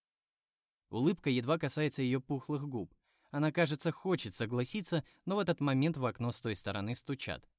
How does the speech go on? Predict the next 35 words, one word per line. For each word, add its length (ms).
и 100
девушка 440
мгновенно 580
меняется 500
в 40
лице. 380
«Спасибо, 500
что 160
подвез 460
и 20
позволил 500
позвонить». 640
Она 220
выходит 420
из 120
машины 420
и 160
буквально 500
падает 420
в 60
объятия 400
мужика, 500
который 360
на 120
вид 180
старше 380
нас 260
лет 240
на 100
двадцать. 560
Мужик 520
годится 500
ей 160
в 80
отцы. 420